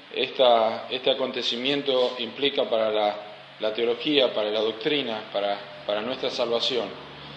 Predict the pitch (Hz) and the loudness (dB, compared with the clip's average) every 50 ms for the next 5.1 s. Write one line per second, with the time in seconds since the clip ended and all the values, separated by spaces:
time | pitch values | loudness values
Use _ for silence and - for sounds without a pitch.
0 | - - - - 113 123 131 131 127 131 143 143 143 139 - 135 131 - - 120 | -16 -10 -4 0 2 2 2 2 0 4 6 6 6 6 4 0 0 0 2 2
1 | 117 117 113 107 107 107 107 107 107 107 107 - - - 101 113 120 120 120 123 | 4 4 4 2 2 2 2 2 0 -2 -6 -10 -8 -2 0 2 2 2 2 2
2 | 127 151 156 151 - 151 147 151 147 - - - - - - - 117 113 117 117 | 4 4 4 4 4 2 2 0 0 -6 -10 -12 -14 -12 -8 -4 -2 0 2 2
3 | 117 117 120 117 117 117 - - - 160 165 160 165 165 - - - - - - | 2 2 2 2 0 2 2 2 4 4 4 4 2 0 -4 -8 -12 -14 -12 -12
4 | 107 - - 110 107 - 135 131 131 127 123 120 131 143 139 139 - 123 120 120 | -12 -8 -8 -8 -6 -4 -4 -4 -2 -2 -2 0 2 2 2 2 0 -2 -2 -4
5 | 110 110 | -6 -10